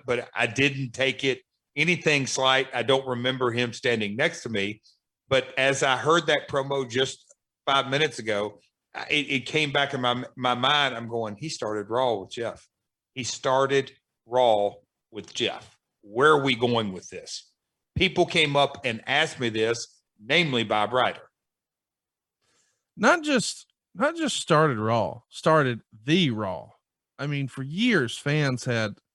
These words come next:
Speaker 2: I mean, and my gosh, look how much money the, the quote unquote after mags made off of the fantasy booking of what if The Undertaker, you know, wrestled the Giant? What if,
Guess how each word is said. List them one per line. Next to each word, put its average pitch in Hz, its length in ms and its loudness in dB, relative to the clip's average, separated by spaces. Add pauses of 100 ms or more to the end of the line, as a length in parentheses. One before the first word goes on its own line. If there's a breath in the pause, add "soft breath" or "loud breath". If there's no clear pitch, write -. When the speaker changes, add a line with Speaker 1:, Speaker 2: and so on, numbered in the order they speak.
(240)
Speaker 2:
I 107 40 -20
mean, 131 140 -6
and 120 120 -4
my 156 140 0
gosh, 123 440 -2
look 143 120 -6
how 135 80 -2
much 117 220 -6
money 123 220 -4
the, 101 280 -12
the 113 120 -12
quote 123 220 -4
unquote 113 340 -6
after 120 380 -6
mags 95 440 -8
made 123 360 -2
off 98 260 -4
of 82 140 -12 (420)
the 117 80 -10
fantasy 139 600 0
booking 107 500 -4
of 90 240 -8 (300)
what 127 180 -2
if 113 300 -4
The 104 100 -6
Undertaker, 107 840 -6 (520)
you 113 100 -12
know, 92 140 -8
wrestled 101 500 -8
the 104 80 -10
Giant? 98 580 -6
What 113 260 -4
if, 107 260 -6